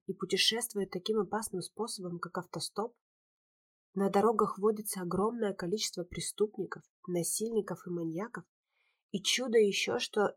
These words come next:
ни один ей не попался. «Из Лас-Вегаса».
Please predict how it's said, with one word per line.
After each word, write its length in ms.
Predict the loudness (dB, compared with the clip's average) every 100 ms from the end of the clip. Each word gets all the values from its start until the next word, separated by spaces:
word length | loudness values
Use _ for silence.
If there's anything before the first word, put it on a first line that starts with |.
| -2
ни 280 | 0 2
один 500 | 2 0 0 -4 -4 -10
ей 260 | -4 2 4
не 120 | 4
попался. 580 | 2 0 -2 -2 -4 -10 _ _ _ _ _ _ _ -4
«Из 140 | 0
Лас-Вегаса». 720 | 2 2 0 0 0 -2 -6